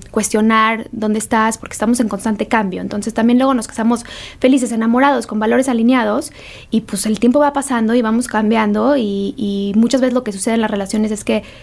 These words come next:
ya no estamos alineados, ya no nos entendemos, ya no nos conocemos, caemos en rutinas, ¿no? Damos por sentado al otro, como son todas estas cosas que, em,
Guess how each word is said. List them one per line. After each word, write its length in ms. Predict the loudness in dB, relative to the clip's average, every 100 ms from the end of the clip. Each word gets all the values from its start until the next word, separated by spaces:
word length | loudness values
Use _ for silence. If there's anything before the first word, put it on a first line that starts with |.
| -20 -18 -2
ya 120 | 4
no 220 | 4 4
estamos 400 | -2 0 2 2
alineados, 560 | 0 2 2 2 -2 -2
ya 100 | 2
no 100 | 2
nos 160 | 0
entendemos, 440 | -4 0 2 2 0
ya 80 |
no 80 | 0
nos 140 | -2 -4
conocemos, 560 | -6 -2 2 2 0
caemos 240 | -2 -2 0
en 140 | 0
rutinas, 640 | -2 2 2 2 -2 -8 -2
¿no? 220 | -2 -2 -8 -20 -12
Damos 320 | -2 2 2 0
por 140 | -4
sentado 320 | -2 0 2
al 160 | 4 4
otro, 340 | 2 0 -6
como 260 | -4 -4 -2
son 180 | -2 0
todas 160 | 0 0
estas 260 | -4 -4
cosas 400 | -2 -2 -2 -4
que, 300 | -2 -2 -2 -4 -16 -18 -18 -4 0
em, 800 | 2 2 0 0 0 0 -2